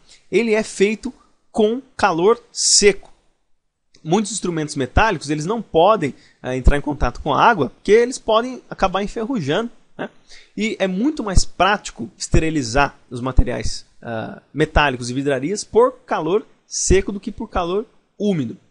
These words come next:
Então a alternativa A ela tá errada. Né? Se fosse muito empregada, aí ela estaria correta. Letra B. Os raios ultravioleta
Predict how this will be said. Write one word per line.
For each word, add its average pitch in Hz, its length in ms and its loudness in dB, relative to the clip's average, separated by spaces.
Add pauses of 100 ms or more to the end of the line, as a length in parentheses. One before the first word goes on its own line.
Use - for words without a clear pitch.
(180)
Então 202 220 4
a 226 40 2
alternativa 175 600 -2
A 151 80 -6
ela 175 140 -6
tá 196 140 -4
errada. 139 360 -4 (640)
Né? 127 140 -4
Se 180 160 -2
fosse 151 480 -2
muito 165 320 -2
empregada, 196 460 -2
aí 190 80 -4
ela 190 80 -4
estaria 196 300 4
correta. 220 380 -2 (560)
Letra 220 260 6
B. - 160 -4 (300)
Os 143 140 0
raios 254 220 6
ultravioleta 185 760 2